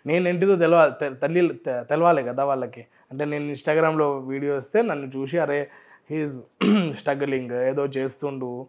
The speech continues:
అది బాగా రీచ్ అవుతుంది, మంచి మెసేజ్ చూపిస్తుండు, మంచి క్యాండిడేట్" అన్నట్టు కనిపిస్తూ ఉంటుంది మన వీడియోలు, మన ఎక్స్‌ప్రెషన్స్. చాలా మందికి ఫేస్ రీడింగ్ కూడా తెలుసు, చూడంగానే చెప్పేస్తారు. అట్లాంటి కొన్ని వీడియోస్ చూడంగానే మనం జడ్జ్ చేస్తాం కదా. అట్లాంటి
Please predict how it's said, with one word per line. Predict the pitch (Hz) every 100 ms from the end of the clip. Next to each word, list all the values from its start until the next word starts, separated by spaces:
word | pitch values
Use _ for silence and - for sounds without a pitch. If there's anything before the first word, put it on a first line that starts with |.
| _ _ _ -
అది | 139
బాగా | 139 143 143
రీచ్ | 131 147 143
అవుతుంది, | 147 139 139 127 123 123 123 _
మంచి | 143 151 151
మెసేజ్ | 147 147 151
చూపిస్తుండు, | 147 139 131 123 123 120 120 123
మంచి | 139 156 160
క్యాండిడేట్" | 151 135 135 127 127 - _
అన్నట్టు | 175 196
కనిపిస్తూ | - 185 190 208 220
ఉంటుంది | 190 165
మన | 143
వీడియోలు, | 139 151 165 165 160
మన | 156
ఎక్స్‌ప్రెషన్స్. | 143 - 165 160 151
చాలా | 143 151
మందికి | 170 175 165
ఫేస్ | 160 165
రీడింగ్ | 175 175 180
కూడా | 170
తెలుసు, | 160 139 135
చూడంగానే | 139 151 165 170
చెప్పేస్తారు. | 165 151 147 143 127 117 - - - -
అట్లాంటి | 170 180
కొన్ని | 180 180
వీడియోస్ | 170 170 190 180
చూడంగానే | 185 190
మనం | 190 180 165
జడ్జ్ | 156 160 160
చేస్తాం | 170 170 147
కదా. | 123 147
అట్లాంటి | 180 202 196